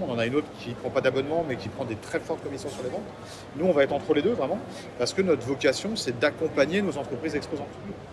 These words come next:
dans un premier temps. Évidemment qu'in fine, on va aller chercher, euh, des sociétés qui sont pas exposantes, mais il y a des sociétés qui viendront par la marketplace et qui peut-être demain se diront, euh, « J'ai un intérêt à prendre un stand ».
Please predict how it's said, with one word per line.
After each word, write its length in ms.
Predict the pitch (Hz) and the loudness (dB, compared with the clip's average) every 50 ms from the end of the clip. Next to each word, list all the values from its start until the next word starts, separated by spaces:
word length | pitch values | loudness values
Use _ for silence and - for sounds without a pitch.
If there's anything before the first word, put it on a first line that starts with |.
| - - - - - - | -16 -16 -16 -16 -8 -4
dans 160 | 127 127 - 131 | -2 -2 0 -2
un 60 | 117 | -2
premier 260 | 104 139 143 156 160 | -2 -2 0 0 0
temps. 160 | - 190 185 - - - - - - - - | 0 -2 -2 -4 -8 -12 -14 -12 -10 -8 -6
Évidemment 400 | 113 123 131 170 180 202 220 208 | -6 2 4 4 6 6 2 0
qu'in 180 | - - 165 | -2 -4 -4
fine, 340 | - - - 160 156 165 170 | -6 -6 -6 -4 0 0 2
on 80 | 160 139 | 2 2
va 120 | 123 120 | 2 2
aller 140 | 113 117 120 | 2 2 2
chercher, 520 | 117 - 131 120 - - - 139 139 139 | 0 -2 -4 -4 -4 -4 -2 0 0 0
euh, 180 | 135 117 110 107 101 | 0 0 0 -2 -4
des 60 | 110 | -4
sociétés 400 | 101 104 117 - - 110 - 139 | -6 -6 -6 -6 -4 -2 0 -2
qui 80 | 123 - | -2 -2
sont 140 | - - 117 | -6 -8 -6
pas 120 | - 117 | -4 -4
exposantes, 460 | 117 - - 127 117 127 127 - - - - - - - - - - - - - 104 | -4 -4 -4 -4 -4 -4 -4 -6 -8 -12 -14 -12 -12 -12 -12 -12 -12 -14 -12 -6 -4
mais 380 | 117 117 117 120 120 120 120 120 | -2 0 2 2 2 2 2 2
il 40 | 120 | 2
y 60 | 117 | 2
a 40 | 107 | 0
des 100 | 110 113 | 0 -4
sociétés 440 | - 127 113 - 120 113 - 180 196 | -4 -6 -4 -4 -2 2 2 2 2
qui 160 | - 151 139 | 2 -2 -4
viendront 280 | 120 120 117 120 107 | -2 -2 -2 -2 -4
par 140 | 101 - 123 | -2 0 0
la 80 | 117 117 | 2 2
marketplace 580 | 117 113 - - 113 92 - 214 247 - - - - - - - - - - - | 0 0 0 -2 -2 0 2 2 2 0 -4 -8 -12 -14 -14 -14 -14 -8 -4 -2
et 60 | 147 | -2
qui 160 | - - 156 | -2 -2 -2
peut-être 400 | 139 143 139 127 196 220 226 - - | 0 0 2 4 4 4 4 4 2
demain 240 | 165 156 170 214 | 4 4 4 4
se 140 | 117 - - | 2 2 -2
diront, 440 | 139 - 135 143 160 202 220 208 170 | -2 0 0 0 2 0 2 2 2
euh, « 140 | 151 139 135 | 2 0 0
J'ai 120 | - 139 | -2 -4
un 60 | 135 | -6
intérêt 280 | 131 127 110 135 127 165 | -6 -6 -6 -2 -2 0
à 60 | 175 | 0
prendre 200 | 165 - 156 151 | 0 -2 -4 -6
un 40 | 160 | -6
stand ». 180 | - - 147 | -6 -6 -6